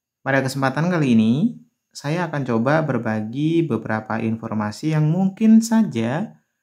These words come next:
menarik untuk Sobat YouTube sekalian. Informasi kali ini adalah seputar A P N Sakti yang mampu menambah kecepatan internetnya Sobat YouTube sekalian.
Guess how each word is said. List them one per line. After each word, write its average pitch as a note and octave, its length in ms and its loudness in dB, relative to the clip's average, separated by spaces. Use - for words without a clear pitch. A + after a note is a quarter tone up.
menarik C#3 560 0
untuk A2 240 -2
Sobat G#2 320 -8
YouTube A2+ 160 -10
sekalian. A2+ 640 -4
Informasi D3+ 560 0
kali F3 240 0
ini C#3 320 2
adalah B2+ 480 -2
seputar C3 960 -2
A B2+ 120 -6
P B2+ 240 -8
N D3+ 240 -2
Sakti D#3 720 -4
yang C3+ 240 -2
mampu C3 720 0
menambah C#3+ 560 -2
kecepatan D3+ 640 -8
internetnya C#3+ 720 -4
Sobat A#2 320 -4
YouTube G#2+ 240 -6
sekalian. A2 640 -6